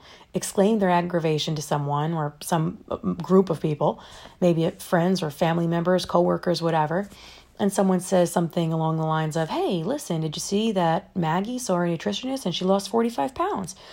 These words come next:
Maybe something like that would help you." So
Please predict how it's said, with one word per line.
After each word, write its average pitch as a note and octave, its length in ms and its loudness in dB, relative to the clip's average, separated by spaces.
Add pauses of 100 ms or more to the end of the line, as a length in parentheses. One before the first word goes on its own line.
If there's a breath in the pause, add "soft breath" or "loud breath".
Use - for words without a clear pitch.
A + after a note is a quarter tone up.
(160 loud breath)
Maybe B3 200 0
something C#4 240 0
like C#4 180 -2
that C#4+ 140 2
would C4+ 80 -2
help C#4+ 220 -2
you." D4+ 280 0 (600 soft breath)
So A3+ 460 4